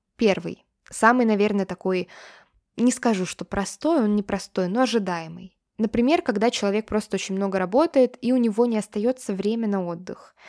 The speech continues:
Ненормированные часы, которые не нормированы не в его пользу, а какие-то плавающие выходные или их отсутствие, или выходные, в которые нужно обязательно заниматься семьёй, детьми и другими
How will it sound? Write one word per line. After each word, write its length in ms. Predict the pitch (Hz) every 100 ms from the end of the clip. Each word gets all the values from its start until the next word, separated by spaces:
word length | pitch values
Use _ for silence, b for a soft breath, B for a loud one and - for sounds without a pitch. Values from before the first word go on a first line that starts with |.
| B B B
Ненормированные 720 | 220 220 208 196 180 170 170 175
часы, 560 | 190 - - 311 330 - _
которые 520 | - 220 226 220 214
не 180 | 220 226
нормированы 800 | 226 220 220 226 208 208 202 - -
не 220 | 196 196
в 20 |
его 320 | 185 190 190
пользу, 680 | 185 190 190 185 180 175 175 B B B B
а 120 | 190 185
какие-то 320 | 185 196 190
плавающие 640 | - 208 196 180 - 180
выходные 680 | 170 - 175 226 311 311 196
или 180 | 185 170
их 220 | 170 175
отсутствие, 680 | - - 294 - - 220 214
или 260 | - 185 175
выходные, 680 | 170 185 170 175 180 175 180 B B B
в 80 | -
которые 360 | 180 185 185
нужно 300 | 180 185 185
обязательно 480 | 175 175 185 175 185
заниматься 500 | 175 175 175 170 -
семьёй, 460 | - 180 175 180 180
детьми 460 | 175 - 180 180
и 40 | 180
другими 480 | 180 175 180 180